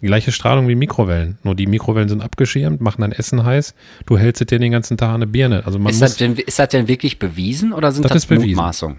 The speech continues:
Speaker 1: Du hast einen wärmeren Kopf, wenn du dein Handy eingeschaltet
Speaker 2: Ach,
Speaker 1: auf dem
Speaker 2: krass.
Speaker 1: Nachttisch liegen hast, als wenn du es nie,
Speaker 2: Das
Speaker 1: also ich
Speaker 2: wusste
Speaker 1: hab
Speaker 2: ich
Speaker 1: das
Speaker 2: nicht.
Speaker 1: auch noch nicht mal im Schlafzimmer, mein Handy.
Speaker 2: Mhm.
Speaker 1: Alleine schon deshalb, weil man ja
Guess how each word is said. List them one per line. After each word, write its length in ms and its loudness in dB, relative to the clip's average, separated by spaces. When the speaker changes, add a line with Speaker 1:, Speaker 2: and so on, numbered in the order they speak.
Speaker 1:
Du 120 0
hast 180 0
einen 100 -2
wärmeren 400 2
Kopf, 300 -2
wenn 80 2
du 80 0
dein 160 0
Handy 320 0
eingeschaltet 580 -2
Speaker 2:
Ach, 60 -2
Speaker 1:
auf 60 -4
dem 40 -8
Speaker 2:
krass. 140 2
Speaker 1:
Nachttisch 340 -2
liegen 260 -2
hast, 240 -2
als 140 -4
wenn 140 2
du 60 2
es 100 -4
nie, 80 -2
Speaker 2:
Das 80 0
Speaker 1:
also 20 2
ich 60 4
Speaker 2:
wusste 140 2
Speaker 1:
hab 20 -4
Speaker 2:
ich 60 2
Speaker 1:
das 100 2
Speaker 2:
nicht. 120 0
Speaker 1:
auch 40 0
noch 100 2
nicht 160 0
mal 160 2
im 80 -4
Schlafzimmer, 540 -4
mein 120 -6
Handy. 360 -8
Speaker 2:
Mhm. 80 -2
Speaker 1:
Alleine 240 2
schon 200 0
deshalb, 340 -2
weil 100 2
man 160 0
ja 120 -2